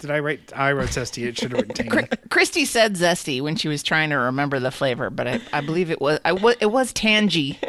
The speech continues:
Speaker 2: ketchup, as I recall.
Speaker 1: <laughs> I'm leaving it. All right. Uh, well, whatever kind of, uh, amped up Bam ketchup these are supposed to be.
Speaker 2: <laughs>
Speaker 1: Uh, last night, I walked over to Hannaford next door here and,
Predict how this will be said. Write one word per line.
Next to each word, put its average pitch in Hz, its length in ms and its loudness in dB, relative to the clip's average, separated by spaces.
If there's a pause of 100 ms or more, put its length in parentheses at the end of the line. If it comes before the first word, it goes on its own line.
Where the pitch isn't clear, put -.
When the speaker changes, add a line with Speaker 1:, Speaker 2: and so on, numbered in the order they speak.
(120)
Speaker 2:
ketchup, - 440 -4 (140)
as - 380 2
I 135 100 6
recall. 131 520 4 (640)
Speaker 1:
<laughs> - 640 -8
I'm 151 160 4
leaving - 240 0
it. 117 220 -6
All 185 100 10
right. 180 280 8 (600)
Uh, 175 320 4
well, 202 160 4
whatever 247 400 4
kind 220 260 2
of, 165 300 0
uh, 143 200 2 (380)
amped 180 340 0
up 170 200 2 (160)
Bam 151 440 2
ketchup 160 360 -4 (140)
these 269 180 4
are 254 80 6
supposed - 280 4
to 170 60 6
be. 139 420 2
Speaker 2:
<laughs> - 60 -20 (640)
Speaker 1:
Uh, 135 340 4 (140)
last 175 320 6
night, 165 280 2 (140)
I 147 180 0
walked 143 380 2
over 143 180 2
to 135 100 0
Hannaford 131 420 -2
next 123 240 -6
door 127 200 0
here 123 280 0
and, 117 200 -4